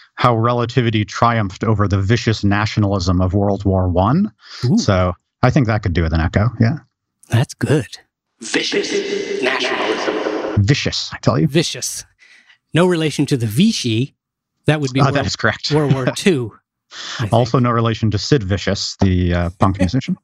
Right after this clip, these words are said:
Speaker 2: <laughs> Touche. So this, so this is very exciting. So y-, your book now, how long have you been working on this? How long has this book been in the works?
Speaker 1: Oh, well, I guess in some sense, for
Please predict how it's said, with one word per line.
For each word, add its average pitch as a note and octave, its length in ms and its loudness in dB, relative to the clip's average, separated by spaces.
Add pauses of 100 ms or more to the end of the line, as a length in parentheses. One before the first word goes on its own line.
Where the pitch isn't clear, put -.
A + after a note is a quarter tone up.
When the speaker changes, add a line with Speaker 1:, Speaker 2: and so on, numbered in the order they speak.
Speaker 2:
<laughs> - 680 -4 (1000)
Touche. F3+ 320 0 (1600)
So G3+ 100 4
this, A3 200 0
so G#3 260 -2
this A#3+ 100 -2
is A#3 60 -4
very A3 180 0
exciting. D#3+ 260 0
So E3+ 220 0
y-, E3+ 60 -8 (200)
your F#3+ 160 0
book F3 280 0
now, D3+ 340 0 (200)
how - 220 0
long F#3+ 260 0
have D3+ 160 0
you D#3 80 2
been C#3+ 200 0
working C#3+ 340 0
on B2 180 2
this? - 400 -4 (560)
How F3+ 80 2
long F#3 140 4
has C#3+ 100 0
this C#3+ 100 -10
book - 280 -4
been B2+ 140 2
in A2 140 0
the G#2+ 80 -2
works? - 480 -6 (680)
Speaker 1:
Oh, C3+ 560 2
well, F3+ 220 2
I F3+ 60 -2
guess G#3 200 -4
in C#3 100 2
some B3 220 2
sense, - 600 -2 (1700)
for A2+ 400 2